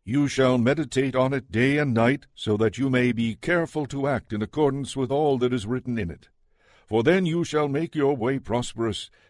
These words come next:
and then you shall be successful. I hereby command you,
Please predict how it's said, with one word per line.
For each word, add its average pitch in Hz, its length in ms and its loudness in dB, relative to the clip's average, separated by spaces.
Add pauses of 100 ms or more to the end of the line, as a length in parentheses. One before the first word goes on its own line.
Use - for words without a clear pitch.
(100)
and 73 200 -10
then 151 200 0
you 139 160 -2
shall 127 300 0
be 123 160 0
successful. 92 720 -6 (720)
I 92 140 0
hereby 113 440 4
command 117 540 0
you, 73 260 -8